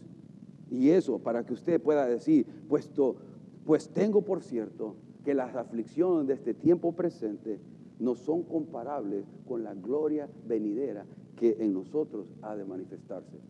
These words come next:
Nosotros, los hijos de Dios. Le invito a que seamos hijos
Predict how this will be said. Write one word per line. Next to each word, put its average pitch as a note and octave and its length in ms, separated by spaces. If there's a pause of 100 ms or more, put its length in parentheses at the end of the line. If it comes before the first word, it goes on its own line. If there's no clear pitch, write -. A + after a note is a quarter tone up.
(140)
Nosotros, C#3 540 (200)
los G#2 240
hijos G#2+ 260
de F#2 100
Dios. F2+ 220 (560)
Le A2+ 140
invito A2 480 (260)
a - 80
que G#2 160
seamos A#2 500 (600)
hijos A#2 400